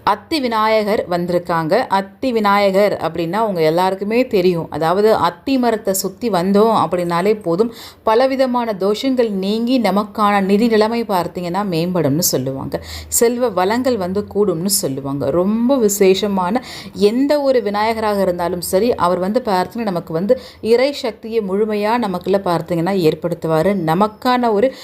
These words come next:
வழி வாய்ப்பையும் கொடுப்பாரு. அதுல மிக, மிக, மிக முக்கியமானவர் இந்த அத்தி விநாயகர்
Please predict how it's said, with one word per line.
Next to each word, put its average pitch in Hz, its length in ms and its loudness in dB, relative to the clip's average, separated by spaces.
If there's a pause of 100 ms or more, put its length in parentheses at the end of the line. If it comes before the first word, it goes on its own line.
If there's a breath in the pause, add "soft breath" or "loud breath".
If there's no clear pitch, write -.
(140 loud breath)
வழி 190 340 0
வாய்ப்பையும் 180 680 -2
கொடுப்பாரு. - 460 -6
அதுல 170 260 -2
மிக, 214 440 0
மிக, 233 260 0
மிக 214 240 -2
முக்கியமானவர் 180 800 -4
இந்த 175 400 0
அத்தி 156 360 -2
விநாயகர் 151 720 0